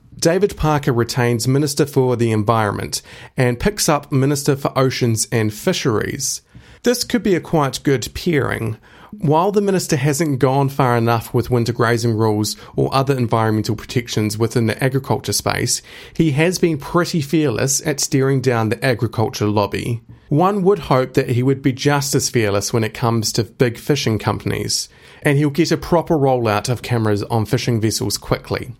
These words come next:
Unsurprisingly, Damien O'Connor remains as Minister of Agriculture. What is a surprise, though, is Meka Whaitiri. She's made a comeback. She will be a minister outside of cabinet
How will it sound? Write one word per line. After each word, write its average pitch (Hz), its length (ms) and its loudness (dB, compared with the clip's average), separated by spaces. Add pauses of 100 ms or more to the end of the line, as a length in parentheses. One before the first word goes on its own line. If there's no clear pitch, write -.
(300)
Unsurprisingly, 156 1000 2
Damien 170 460 2
O'Connor 135 480 0
remains 123 540 2
as 117 320 0
Minister 117 460 2
of 104 100 -2
Agriculture. 113 800 -2 (640)
What 139 300 0
is 220 300 0
a 220 60 -2
surprise, 104 580 0
though, 98 360 -2 (240)
is 135 180 0
Meka 127 280 2
Whaitiri. 117 720 -2 (500)
She's 208 340 2
made 160 200 2
a 139 40 -4
comeback. 170 760 -2 (100)
She - 220 2
will 226 140 0
be 190 120 2
a 175 80 0
minister 156 480 0
outside 139 640 0
of 110 120 -4
cabinet - 540 -4